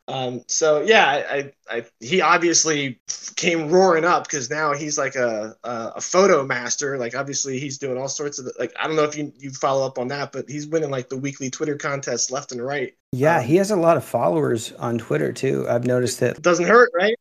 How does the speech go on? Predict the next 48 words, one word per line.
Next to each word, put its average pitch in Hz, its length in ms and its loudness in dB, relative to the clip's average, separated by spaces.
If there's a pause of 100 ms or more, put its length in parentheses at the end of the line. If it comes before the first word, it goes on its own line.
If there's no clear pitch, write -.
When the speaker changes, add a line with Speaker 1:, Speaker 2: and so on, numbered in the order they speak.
Speaker 2:
No. 156 640 8 (120)
Yeah, 123 280 4
I 120 260 2
said 160 260 8
something 151 320 6
about 120 160 8
how 127 80 4
many 123 140 2
followers 120 280 2
he 117 80 -4
had, 113 240 -2
and 117 100 -6
he 117 140 -2
said 113 260 0
something 113 280 -4
about, 110 200 -2
"Now, 113 140 -2
if 110 140 -4
I 120 40 0
could 113 140 -2
only 117 240 0
turn 120 220 0
that 117 140 0
into 120 120 0
keys," 120 480 2
and 113 220 -4
it 123 100 -6 (100)
Speaker 1:
<laughs> 127 40 -6
Speaker 2:
looks 156 260 4
like 190 160 4
you're 208 80 4
Speaker 1:
There 185 140 8
Speaker 2:
doing 180 100 8
Speaker 1:
it 151 60 6
Speaker 2:
a 139 40 2
Speaker 1:
is. 139 60 -2
Speaker 2:
decent 160 420 4
<laughs> 123 80 2
job. 113 300 4 (580)
Speaker 1:
Yeah. 127 360 0 (320)
Speaker 2:
Yeah, 165 180 10
and, 165 140 6
and, 190 160 2
I - 100 4
mean, 202 260 8
and 165 160 6
to 240 140 6
his 202 300 8